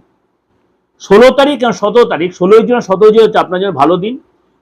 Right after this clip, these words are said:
কুড়ি তারিখ হচ্ছে অর্থাৎ বিশে জুলাই হচ্ছে আপনার জন্য, অর্থাৎ সপ্তাহের শেষ দিনটা হচ্ছে আপনার জন্য একটু সতর্কতা অবলম্বন করতে হবে। এই সপ্তাহে আপনাকে কি বলো, প্রতিদিন অবশ্যই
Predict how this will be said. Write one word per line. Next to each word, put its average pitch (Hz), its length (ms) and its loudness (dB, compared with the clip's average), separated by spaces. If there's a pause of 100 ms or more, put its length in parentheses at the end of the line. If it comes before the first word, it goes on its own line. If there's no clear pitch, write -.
কুড়ি 302 260 4
তারিখ 180 320 0
হচ্ছে 156 200 -4
অর্থাৎ 160 220 -6
বিশে 180 340 -4
জুলাই 156 400 -2
হচ্ছে 143 260 -8
আপনার 147 320 -4
জন্য, 185 180 -6
অর্থাৎ 170 180 -10
সপ্তাহের 196 460 -8
শেষ 202 380 0
দিনটা 135 240 -8
হচ্ছে 127 160 -10
আপনার 123 260 -10
জন্য 165 140 -12
একটু 170 240 -16
সতর্কতা 147 520 -12
অবলম্বন 127 440 -8
করতে - 400 -20
হবে। 101 220 -12 (1300)
এই 247 140 6
সপ্তাহে 240 380 2
আপনাকে 180 240 -2
কি 185 120 -4
বলো, 156 200 4
প্রতিদিন 196 360 0
অবশ্যই 165 580 2